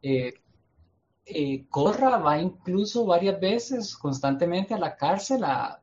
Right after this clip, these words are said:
a darle de tomar, a tomar té con Kuvira y todo, o sea, comparten. Eso es algo como muy bonito que tal vez,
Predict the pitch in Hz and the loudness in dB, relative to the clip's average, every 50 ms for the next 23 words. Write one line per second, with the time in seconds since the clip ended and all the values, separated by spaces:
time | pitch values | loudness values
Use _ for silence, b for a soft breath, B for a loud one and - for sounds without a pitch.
0 | _ _ 135 131 131 127 120 120 127 151 165 175 180 185 175 160 135 - - 127 | _ _ -2 0 0 0 0 0 -2 -2 0 0 2 2 2 2 0 -2 -4 -4
1 | 117 123 123 135 151 165 123 127 - - _ _ _ _ _ _ _ _ 131 135 | -2 0 2 2 2 2 0 -2 -4 -10 _ _ _ _ _ _ _ _ -4 -2
2 | 131 - 127 127 131 131 127 - 165 160 156 - 175 175 170 147 131 - - 131 | 0 0 2 2 2 2 2 0 -2 -2 -2 -4 -4 -4 -4 -4 -6 -4 -4 -6
3 | 110 117 131 151 185 208 226 233 233 - 208 196 175 147 139 127 113 - - 170 | -2 -2 0 0 2 2 0 0 0 -2 -2 -2 -2 -2 -2 -2 -4 -2 0 0
4 | 196 226 247 247 233 226 220 208 208 196 190 185 180 175 - - 175 170 165 151 | 0 0 0 -2 -4 -4 -2 -2 -2 0 0 -2 -2 -4 -4 -4 -4 -4 -4 -6
5 | 139 131 - 139 139 - - - - 208 208 b b b b b b b b b | -10 -4 0 2 2 2 0 -2 -6 -8 -8 b b b b b b b b b
6 | b b _ _ _ _ _ _ - 160 170 202 202 226 226 226 269 262 - 214 | b b _ _ _ _ _ _ -4 -2 0 2 2 2 0 0 0 0 0 2
7 | 170 147 143 147 156 165 165 208 214 220 233 247 254 - - - 190 180 180 175 | 2 0 0 -2 -4 -2 0 2 2 4 4 4 4 2 0 0 0 0 0 -2
8 | 170 - - 147 139 - - 127 123 117 113 127 135 143 156 170 175 175 165 - | -4 -8 -10 -10 -6 -2 -2 -2 -2 -2 -2 0 0 2 2 2 0 0 -2 -6
9 | - - - | -12 -16 -18